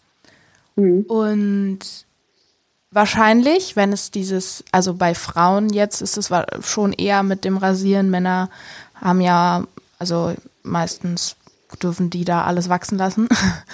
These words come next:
Speaker 2: Ähm, wenn, wahrscheinlich, wenn ich nicht so
Speaker 1: Aber da
Speaker 2: aufgewachsen
Speaker 1: muss ich sagen, da habe ich jetzt, also ohne es selbst zu wissen, weil ich es nicht gesehen habe, aber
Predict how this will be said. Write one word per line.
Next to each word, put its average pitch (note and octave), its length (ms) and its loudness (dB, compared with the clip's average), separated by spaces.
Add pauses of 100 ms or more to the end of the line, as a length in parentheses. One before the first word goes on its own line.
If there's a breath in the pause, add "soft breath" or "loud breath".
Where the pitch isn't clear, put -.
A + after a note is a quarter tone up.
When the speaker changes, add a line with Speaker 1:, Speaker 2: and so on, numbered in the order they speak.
(640 loud breath)
Speaker 2:
Ähm, G3 760 2 (840)
wenn, A3+ 440 2
wahrscheinlich, C4+ 760 0
wenn A3+ 180 2
ich A3+ 160 -4
nicht A3 160 -4
so G3 60 -8
Speaker 1:
Aber - 180 2
da G3+ 80 0
Speaker 2:
aufgewachsen G#3+ 220 0
Speaker 1:
muss C#4+ 160 0
ich C#4 140 0
sagen, B3 340 0
da A3 180 -2
habe A3+ 140 0
ich A#3 100 -4
jetzt, A3 260 -4 (100)
also G3 360 2
ohne G#3 300 2
es G#3 180 -8
selbst G3 400 -2
zu F3+ 180 -2
wissen, G#3 560 0
weil F#3 140 0
ich F#3+ 80 -6
es - 60 -18
nicht F#3+ 180 -4
gesehen G3 340 0
habe, F3+ 200 0
aber F3 260 2